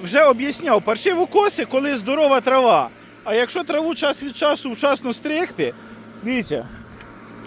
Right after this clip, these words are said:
там не кошена, там кошена. Треба зараз ще мене скоси, ще ноги перекоси. Ай, чекай один. О!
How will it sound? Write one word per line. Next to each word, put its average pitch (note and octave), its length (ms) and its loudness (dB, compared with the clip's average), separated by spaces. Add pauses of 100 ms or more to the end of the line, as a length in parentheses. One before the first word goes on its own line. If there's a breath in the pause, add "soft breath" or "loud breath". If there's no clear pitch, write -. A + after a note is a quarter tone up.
(520)
там A#3+ 240 4
не A3 100 -4
кошена, D4 600 0 (540)
там A3+ 200 -2
кошена. D#3 600 -2 (400)
Треба G#3 200 -4
зараз A3+ 260 0
ще A#3+ 100 -2
мене A#3 300 0
скоси, E3+ 340 -4
ще F#3+ 120 -6
ноги G#3+ 240 2
перекоси. D#3 580 -4 (380)
Ай, C4+ 280 4
чекай F#3 260 2
один. C#3+ 220 0 (760)
О! D#3 200 4